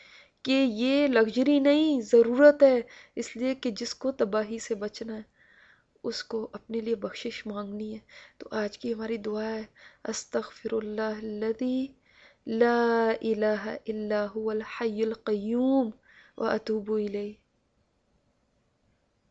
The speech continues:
अस्तगफिरुल्लाहल्लज़ी, मैं अल्लाह से माफ़ी मांगती हूँ।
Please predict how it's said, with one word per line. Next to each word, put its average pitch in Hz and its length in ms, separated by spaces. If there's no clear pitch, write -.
अस्तगफिरुल्लाहल्लज़ी, 220 1600
मैं 220 220
अल्लाह 214 280
से 247 180
माफ़ी 214 400
मांगती 208 440
हूँ। 226 100